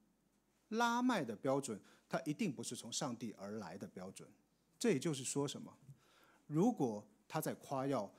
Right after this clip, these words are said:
如果他认为这是一件好事，这就是说，在他的背后，在他的脑子里面，有一个人类自行设定的好或者不好的标准在那里。而如果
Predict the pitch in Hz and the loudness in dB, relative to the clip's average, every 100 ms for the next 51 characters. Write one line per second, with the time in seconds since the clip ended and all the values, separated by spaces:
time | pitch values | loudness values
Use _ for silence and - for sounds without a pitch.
0 | - 131 165 233 123 98 - 170 170 160 | -16 -2 0 2 0 -2 -2 0 4 2
1 | 113 113 127 123 107 120 107 - 78 - | 2 -4 -4 -4 -4 -6 -8 -8 -6 -4
2 | - 107 - _ - - 202 170 - 143 | -4 -4 -16 _ -8 -6 -2 0 0 -2
3 | - 170 170 - - 220 170 127 - 143 | 0 0 -2 -8 -4 2 2 0 -4 -6
4 | - 156 117 156 123 147 151 165 139 113 | -2 -2 0 -2 0 0 0 0 0 0
5 | 95 135 127 98 104 - - - 127 98 | -2 -4 -4 -2 -6 -8 -20 -8 -6 -4
6 | 110 - 127 95 92 123 156 113 - _ | -8 -2 -4 -4 -8 -2 -2 -4 -10 _
7 | _ - 226 135 - 110 117 - - 156 | _ 0 2 2 0 -2 -2 2 4 4
8 | 113 180 117 98 95 _ _ - - 170 | 2 2 2 -2 -10 _ _ -8 -6 -8
9 | 151 - 131 92 - 131 - - - - | -10 -6 -6 -6 -10 -10 -8 -12 -8 -2
10 | 123 131 - - 92 82 76 - _ _ | 0 0 -4 -10 -14 -14 -16 -20 _ _
11 | _ _ _ _ _ _ _ _ _ _ | _ _ _ _ _ _ _ _ _ _
12 | _ _ _ _ _ _ _ - - - | _ _ _ _ _ _ _ -20 -20 -6
13 | 160 151 160 127 90 | -2 0 0 0 -4